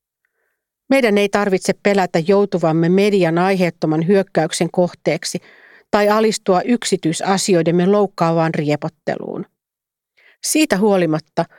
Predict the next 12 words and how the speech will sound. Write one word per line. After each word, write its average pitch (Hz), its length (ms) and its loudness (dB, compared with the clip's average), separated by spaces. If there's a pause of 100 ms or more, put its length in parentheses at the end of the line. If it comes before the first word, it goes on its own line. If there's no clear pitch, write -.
(200)
media 208 380 2
ei 208 100 0
aina 208 320 0
selviä 170 480 0 (120)
puhtain 160 560 -2
paperein 156 640 -2
kohuistaan, 147 840 -4 (460)
mutta 247 220 -2
meille 247 240 2
sekin 220 400 0
uskalletaan 160 680 0
sanoa 156 420 0